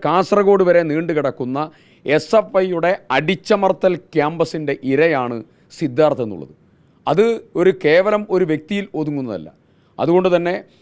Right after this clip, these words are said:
ഞങ്ങൾ ഇത് ഒരു രൂക്ഷമായിട്ടുള്ള സമരമാക്കി, ജനാധിപത്യ ധ്വംസനത്തിനും മനുഷ്യാവകാശ ലംഘനത്തിനും ജീവിക്കാനുള്ള വിദ്യാർത്ഥികളുടെ അവകാശങ്ങൾക്കും പഠിക്കാനുള്ള അവകാശത്തിനും വേണ്ടിയിട്ടുള്ള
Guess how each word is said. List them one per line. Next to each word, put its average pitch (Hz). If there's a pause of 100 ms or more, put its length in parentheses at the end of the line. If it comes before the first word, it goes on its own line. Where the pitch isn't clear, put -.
(140)
ഞങ്ങൾ 185 (180)
ഇത് 160 (720)
ഒരു 175 (100)
രൂക്ഷമായിട്ടുള്ള 208 (100)
സമരമാക്കി, 131 (640)
ജനാധിപത്യ 208 (160)
ധ്വംസനത്തിനും 170 (140)
മനുഷ്യാവകാശ 180 (100)
ലംഘനത്തിനും 156 (480)
ജീവിക്കാനുള്ള 196
വിദ്യാർത്ഥികളുടെ 160
അവകാശങ്ങൾക്കും 147 (140)
പഠിക്കാനുള്ള 185 (100)
അവകാശത്തിനും 151
വേണ്ടിയിട്ടുള്ള 131